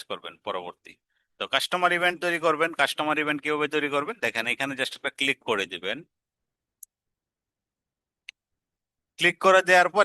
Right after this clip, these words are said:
দেখেন কাস্টম ইভেন্ট লেখা আছে, কথা বুঝছেন? এই দেখেন পিক্সেল, এখানে অ্যাড কাস্টম পিক্সেল, এটাতে ক্লিক করে দিবেন। তারপর পিক্সেল নেম, এখানে আপনি দিতে পারেন, আপনার একটা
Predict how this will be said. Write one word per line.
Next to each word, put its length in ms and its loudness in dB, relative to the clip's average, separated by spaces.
দেখেন 180 0
কাস্টম 340 0
ইভেন্ট 220 -2
লেখা 280 0
আছে, 160 -12
কথা 220 -2
বুঝছেন? 300 -4
এই 160 -6
দেখেন 180 -2
পিক্সেল, 380 0
এখানে 260 -2
অ্যাড 180 2
কাস্টম 340 0
পিক্সেল, 380 2
এটাতে 280 -4
ক্লিক 240 -10
করে 180 -6
দিবেন। 220 -8
তারপর 280 0
পিক্সেল 340 0
নেম, 120 0
এখানে 220 -2
আপনি 200 -4
দিতে 240 -2
পারেন, 380 2
আপনার 420 0
একটা 140 -20